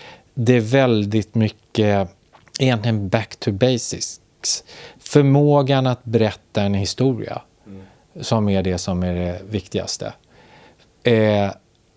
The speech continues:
Speaker 1: förmågan att berätta en historia som engagerar. Och där finns det ju likheter med, eh,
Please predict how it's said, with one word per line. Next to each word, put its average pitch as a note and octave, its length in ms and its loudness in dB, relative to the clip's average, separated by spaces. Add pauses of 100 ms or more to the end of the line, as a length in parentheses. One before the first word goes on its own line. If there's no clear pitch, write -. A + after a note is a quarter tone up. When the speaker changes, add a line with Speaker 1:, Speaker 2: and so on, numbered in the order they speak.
Speaker 1:
förmågan C3+ 960 2
att B2 220 -2
berätta A2+ 480 0
en G#2 120 0
historia G2 680 0
som F#2+ 220 -4
engagerar. G2 920 -2 (720)
Och - 60 -8
där D#3 100 4
finns F#3 340 2
det F#3+ 100 2
ju F3+ 60 4
likheter A#2 800 2
med, G2 460 2 (100)
eh, F#2+ 640 0